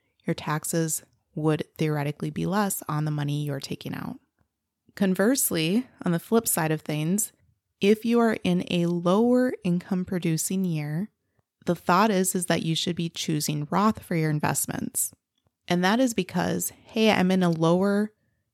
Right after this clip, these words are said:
income year, my taxes are gonna be lower this year, go ahead and tax my investments before I put them into a Roth account.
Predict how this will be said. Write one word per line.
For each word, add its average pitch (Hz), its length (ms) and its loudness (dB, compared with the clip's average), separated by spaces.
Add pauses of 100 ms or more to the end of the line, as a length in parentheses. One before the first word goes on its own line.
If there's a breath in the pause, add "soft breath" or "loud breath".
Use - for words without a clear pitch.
(140)
income 185 400 -2
year, 214 540 2 (180)
my 160 100 0
taxes 180 540 -4
are 165 60 -2
gonna 175 100 -2
be 160 100 -4
lower 175 340 0
this 202 280 -2
year, 190 340 0 (340)
go 208 180 0
ahead 247 220 -2
and 226 140 2
tax 208 420 -4
my 175 340 0
investments 160 880 -2 (680)
before 220 640 2
I 175 160 2 (100)
put 185 160 0
them 175 160 2
into 165 220 0
a 160 60 2
Roth 156 360 0
account. 147 480 0